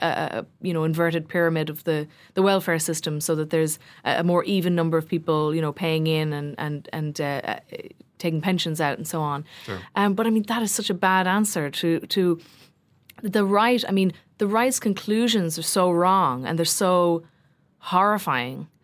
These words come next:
Speaker 1: but they are at least trying to deal with a real phenomenon in some way that actually is important. I mean, if you, you know, they, we have to say, I mean, they are right in saying if you completely change the demographics of a country very quickly, it's going to change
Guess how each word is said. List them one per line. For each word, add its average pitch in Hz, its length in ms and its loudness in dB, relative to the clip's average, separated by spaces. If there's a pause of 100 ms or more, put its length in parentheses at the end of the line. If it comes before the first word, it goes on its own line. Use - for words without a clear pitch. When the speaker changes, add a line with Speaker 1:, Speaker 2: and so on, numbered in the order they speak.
(480)
Speaker 1:
but 214 160 2
they 226 140 4
are 214 80 2
at 214 100 2
least 269 260 0
trying 226 400 2
to 196 120 2
deal 185 260 2
with 165 140 -2
a 165 40 0
real 180 360 4
phenomenon 175 640 0
in - 80 -8
some 156 260 -2
way 131 300 -6
that 175 120 -2
actually 190 380 0
is 214 240 2
important. - 640 -4 (280)
I - 40 -2
mean, 214 140 6
if 214 120 0
you, 220 240 0
you 214 220 -2
know, 202 80 4
they, 202 240 2 (100)
we 208 200 0
have 262 220 -2
to 247 80 0
say, 220 180 2
I 202 40 4
mean, 202 120 4
they 202 160 2
are 214 260 2
right 202 420 2
in 165 200 -2
saying 170 420 0 (240)
if 208 160 0
you 220 120 2
completely 208 680 0
change 180 540 0
the 175 100 -2
demographics 170 640 0
of 165 80 -8
a 165 60 -4
country 185 320 -2
very 175 400 2
quickly, 160 580 -4 (460)
it's - 180 -2
going 233 220 4
to 196 80 0
change 180 460 0